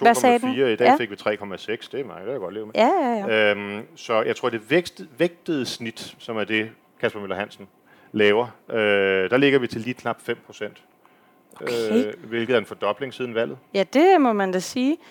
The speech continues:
Speaker 2: Så
Speaker 1: Nå.
Speaker 2: jeg render det rundt og er meget glad.
Speaker 1: Ej, jamen, øh, så skal jeg da ikke sidde her og, øh, og
Speaker 2: Nej.
Speaker 1: tro, at jeg kan drille dig med meningsmålinger.
Speaker 2: Nej, det synes jeg, hvis flere, og, og, altså, jeg kan uddybe,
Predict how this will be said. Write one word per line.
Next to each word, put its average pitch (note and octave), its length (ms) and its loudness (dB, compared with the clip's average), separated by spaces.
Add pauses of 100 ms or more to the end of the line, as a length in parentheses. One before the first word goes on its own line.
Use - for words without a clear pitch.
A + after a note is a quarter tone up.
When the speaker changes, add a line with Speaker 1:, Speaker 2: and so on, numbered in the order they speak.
(240)
Speaker 2:
Så B3+ 100 0
Speaker 1:
Nå. C#4+ 60 6
Speaker 2:
jeg E3+ 160 6
render F#3 240 4
det G2 160 0
rundt G#2+ 180 -2
og G2+ 60 4
er F2+ 40 2
meget A#2 200 2
glad. C#3+ 140 4
Speaker 1:
Ej, A#3+ 260 4
jamen, F#3+ 320 0
øh, E3 300 4
så C4+ 160 4
skal C#4+ 180 0
jeg G#3+ 100 8
da G3 80 6
ikke B3 160 4
sidde D4+ 260 2
her C4 240 8
og, F#3+ 360 8
øh, F3 340 2
og - 60 -2
Speaker 2:
Nej. G3 120 2
Speaker 1:
tro, A#3 240 2
at G3+ 140 4
jeg G3 180 6
kan F#3+ 320 4
drille G3 280 6
dig A#3+ 140 4
med G#3 80 -6
meningsmålinger. G#3 760 -4 (140)
Speaker 2:
Nej, A2 100 0
det D3 140 -6 (260)
synes - 240 -12
jeg, C3 200 0
hvis A2+ 160 -8
flere, C#3 140 0
og, B2 140 2
og, A#2+ 120 0
altså, G2 200 0
jeg F#2+ 120 2
kan G2 120 -8
uddybe, F3 420 -10